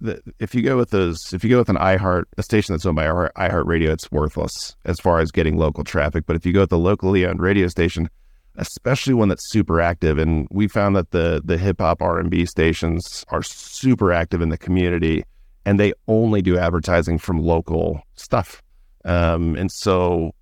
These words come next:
for them, they were very excited because, you know, they're marketing to, you know, to, to racial minorities that are, for the most part, not gonna have as much access to,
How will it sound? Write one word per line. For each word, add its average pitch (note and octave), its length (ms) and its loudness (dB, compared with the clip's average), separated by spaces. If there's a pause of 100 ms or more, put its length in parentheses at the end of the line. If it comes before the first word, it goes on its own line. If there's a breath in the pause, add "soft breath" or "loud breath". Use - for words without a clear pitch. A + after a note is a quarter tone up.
(140)
for A2 220 -2
them, B2 260 2
they G#2+ 100 2
were F#2 140 0
very F#2 260 0
excited F#2+ 520 -2
because, E2 640 -2
you G2 100 -2
know, F2 140 2
they're G2 140 2
marketing F2 460 0
to, F2+ 540 -2 (680)
you A2+ 160 -2
know, F2 180 2
to, F2+ 300 0
to - 160 -2
racial F#2 400 2
minorities F2+ 680 -2
that E2 160 0
are, F2 120 -2 (360)
for G2 240 0
the G2+ 80 -2
most F#2+ 300 0
part, E2+ 200 2
not F2+ 200 0
gonna F2+ 160 -2
have F2+ 240 0
as E2 100 -2
much E2+ 220 -2
access - 680 -4 (420)
to, F2+ 420 2